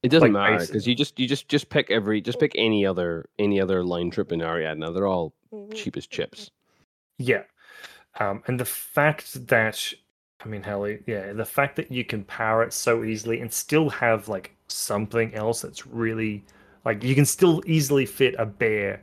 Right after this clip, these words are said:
Speaker 2: into your list.
Speaker 1: Two
Speaker 2: Right?
Speaker 1: bears
Speaker 2: And
Speaker 1: if
Speaker 2: if
Speaker 1: you
Speaker 2: you
Speaker 1: really
Speaker 2: can't,
Speaker 1: want to.
Speaker 2: if, yeah, and if you can't power the Chernobog, like, it's got a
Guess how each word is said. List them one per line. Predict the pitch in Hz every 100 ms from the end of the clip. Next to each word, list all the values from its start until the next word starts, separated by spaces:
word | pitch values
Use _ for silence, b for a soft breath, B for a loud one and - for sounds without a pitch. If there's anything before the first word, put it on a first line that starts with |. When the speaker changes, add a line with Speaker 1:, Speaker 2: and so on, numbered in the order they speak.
| _
Speaker 2:
into | 113 104 117
your | 107 101
list. | 104 101 - - - -
Speaker 1:
Two | _ b b b b b _ 110
Speaker 2:
Right? | 135
Speaker 1:
bears | 95
Speaker 2:
And | 90
Speaker 1:
if | 110
Speaker 2:
if | 87
Speaker 1:
you |
Speaker 2:
you | 90
Speaker 1:
really | 104
Speaker 2:
can't, | 131
Speaker 1:
want | 82 -
to. | 90
Speaker 2:
if, | - - _ _ _ _ _ _
yeah, | 180 147 107 -
and | 123 117
if | -
you | 131 123 117 - _ _ _
can't | - 151 156 156
power | - 131 120 120 101 _ _ _ _ _ - -
the | - 127
Chernobog, | - 135 131 127 127 120 113
like, | 107 110
it's | 101
got | - 110
a | 104